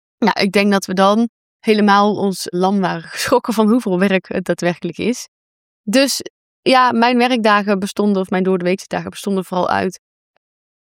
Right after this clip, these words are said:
nou ja, mijn normale werkzaamheden, calls doen met klanten, brainstormen met klanten, content uitwerken. En zodra ik klaar was, was het shoppen voor meubels, klussen, eh, tot 's avonds laat.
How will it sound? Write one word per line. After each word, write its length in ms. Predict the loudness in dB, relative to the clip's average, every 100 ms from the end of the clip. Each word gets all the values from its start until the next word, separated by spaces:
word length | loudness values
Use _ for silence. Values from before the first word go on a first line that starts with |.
| _
nou 180 | -10 -8
ja, 100 | -4
mijn 200 | -2 0
normale 360 | 2 2 2 2
werkzaamheden, 840 | 0 0 0 2 4 4 2 2
calls 300 | 2 2 2
doen 120 | 2 0
met 140 | 0
klanten, 580 | 2 2 0 -2 -6 -6 _ _
brainstormen 540 | -2 0 2 0 0
met 140 | 0 -2
klanten, 680 | -2 -2 -2 -4 -4 -6 -4
content 420 | 0 2 2 0
uitwerken. 680 | 0 -2 0 -2 -2 -4 -4 _ _ -8
En 100 | -2
zodra 360 | 0 2 0
ik 200 | 0 -4
klaar 280 | 0 2 2
was, 240 | 0 -4
was 160 | -2 -6
het 160 | -6 -6
shoppen 360 | -2 0 0
voor 160 | 0 0
meubels, 540 | 2 0 -2 -6 -6 -14 _ -4
klussen, 680 | 0 2 0 -2 0 -2 -6 _ -6
eh, 140 | -2
tot 220 | 0 -2 0
's 60 |
avonds 380 | 0 0 -2 -2
laat. 440 | 0 0 -2 -4